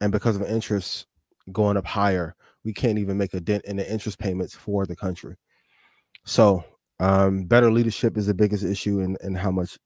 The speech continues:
debt, for sure. And I think this is part of the reason why some of this truth is starting to come out to get everyone's attention off of these issues that really,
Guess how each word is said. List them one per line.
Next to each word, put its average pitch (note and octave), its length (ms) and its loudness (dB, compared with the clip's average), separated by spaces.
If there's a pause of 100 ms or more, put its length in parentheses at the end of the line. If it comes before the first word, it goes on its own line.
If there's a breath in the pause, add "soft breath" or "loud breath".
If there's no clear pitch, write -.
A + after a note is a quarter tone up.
debt, F2+ 220 0 (420)
for - 160 -6
sure. G2 320 -2 (640)
And C3 100 6
I E3 80 10
think G#3+ 160 6
this G3 100 2
is - 40 -10
part G3+ 200 8
of F3+ 60 8
the F3+ 60 10
reason F3 160 6
why D3+ 120 8
some D#3+ 180 2
of D#3 40 4
this D3+ 100 4
truth E3 300 0
is C3+ 80 -8
starting C#3 300 0
to - 60 -12
come C3+ 120 0
out C#3 240 0 (580)
to C3 260 0
get A#2+ 260 2
everyone's A#2+ 400 2
attention A2+ 400 -6
off A2+ 260 2
of G2 120 -6
these G#2+ 260 0
issues A2 360 -4
that G2+ 180 2
really, G2 440 -2